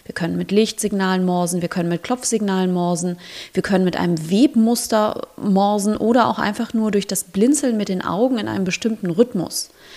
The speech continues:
Trott selbst gibt all diese unterschiedlichen Beispiele, die ganz klar zeigen, welch simples und doch komplexes System zugleich der Morse Code ist. Ich würde sogar noch einen Schritt weiter gehen und sagen, der Morse Code funktioniert in seiner Komplexität gerade deshalb, gerade weil er so unkompliziert ist.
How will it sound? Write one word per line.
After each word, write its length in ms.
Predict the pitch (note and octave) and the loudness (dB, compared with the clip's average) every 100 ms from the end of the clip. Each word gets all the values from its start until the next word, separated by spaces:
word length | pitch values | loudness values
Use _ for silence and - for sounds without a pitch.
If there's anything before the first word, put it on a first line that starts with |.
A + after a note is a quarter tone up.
| - - - - _ - | -20 -20 -20 -20 _ 0
Trott 220 | A#3 A3+ | 2 2
selbst 560 | F#3 G3+ E4 F#4+ - | 2 4 2 0 -2
gibt 240 | - A3 - | -2 -2 2
all 140 | B3+ | 2
diese 180 | C#4+ A#3 | 2 2
unterschiedlichen 560 | C#4 D#4 B3+ A#3 - G3+ | 0 0 -2 -2 -2 0
Beispiele, 480 | G#3+ B3+ - F#3 | 0 0 -2 -2
die 160 | F3+ F3+ | -2 0
ganz 360 | G#3 C#4 F4 - | 0 0 -2 -8
klar 280 | C4+ C4 | -6 -6
zeigen, 480 | C4 C4 C4 B3 F3 | -4 -6 -2 -2 0
welch 220 | F3 E3+ - | -2 -2 -4
simples 560 | F3 C4+ E4 C#4+ C4+ | 2 2 4 0 -2
und 200 | - F#3 | -6 -6
doch 240 | - C4 - | -2 -4 -4
komplexes 560 | E4 D#4 B3+ B3+ A3+ | -6 -4 -4 -6 -6
System 420 | A3+ - - A3 G3+ | -4 -4 -2 -2 -2
zugleich 480 | F#3+ F3+ F3+ F3+ - - - - | -4 -2 -2 -4 -10 -20 -14 -4
der 80 | |
Morse 300 | G3+ F3 E3+ | -2 0 -2
Code 280 | - - - | -4 -8 -8
ist. 360 | - - - - _ _ - - _ | -8 -8 -8 -16 _ _ -20 -20 _
Ich 160 | - G#3 | -4 2
würde 160 | C#4 C#4 | 4 4
sogar 260 | A#3+ G#3+ | 4 4
noch 140 | C4+ - | 2 2
einen 180 | A#3 | 0
Schritt 220 | A3+ A3 F#3 | 0 0 2
weiter 300 | B3+ D#4+ G#3 | 2 2 0
gehen 260 | F3+ F3+ | 0 0
und 160 | F#3 E3+ | -2 0
sagen, 400 | F#3 G3+ A#3+ - | 0 0 -2 -4
der 160 | G3 F#3 | -2 0
Morse 400 | F#3 F#3+ C#4+ - | 0 0 -2 -4
Code 340 | B3+ A#3 A#3 | -2 -2 -4
funktioniert 640 | A3 G#3 - G3+ F#3+ F#3+ | -6 -6 -4 -4 -2 -4
in 80 | - | -4
seiner 260 | F#3 F3+ F3+ | -2 -2 -4
Komplexität 840 | - G#3 F#3+ F3+ - - F#3+ - | -6 -4 -4 -6 -6 -4 -4 -4
gerade 340 | F3 F3+ F3 | -6 -4 -4
deshalb, 500 | E3 A#3 C4+ F3 E3+ | -2 -4 -2 -4 -6
gerade 320 | - F3+ F3+ D#3 | -6 -4 -4 -2
weil 260 | A3 E4 | -2 -2
er 120 | - | -2
so 100 | E3+ | -4
unkompliziert 840 | - E3+ - D#3+ E3 - - - - | -2 -4 -4 -6 -6 -8 -6 -6 -6
ist. 320 | - - | -8 -10